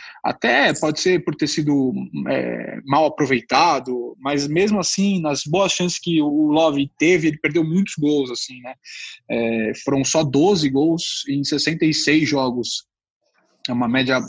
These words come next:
bastante baixa, assim, é, e quatro assistências. É,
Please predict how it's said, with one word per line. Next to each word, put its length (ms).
bastante 420
baixa, 360
assim, 280
é, 220
e 40
quatro 300
assistências. 880
É, 560